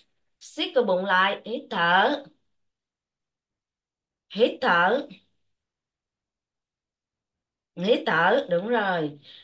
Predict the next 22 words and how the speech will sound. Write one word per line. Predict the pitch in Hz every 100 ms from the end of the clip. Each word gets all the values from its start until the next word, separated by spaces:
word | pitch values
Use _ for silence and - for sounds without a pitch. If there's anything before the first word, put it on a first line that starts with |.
| _
Coi | 214 220
chừng | 214 180
ưỡn | 175 226
gối | 233 294 311
đi. | 233 196 156 - _ _ -
Gối | 180 233 370
trung | 240 214 208
tính, | 208 214 370 -
đúng | 156 190
rồi. | 240 202 175 151 - _ _ _ _ _ _ _ _ _ _ _ _ _ _ _ _ _ _ _ _ _ _ -
Nhớ | 208 -
bảo | 185 165
vệ | - 190 190
khớp | 302 370
gối, | 233 214 247 415 453 -
không | - 233 233 233
ưỡn | 165 196
gối, | 262 226 339
được | 294 180 170
trung | 220 220 220
tính | 247
thì | 415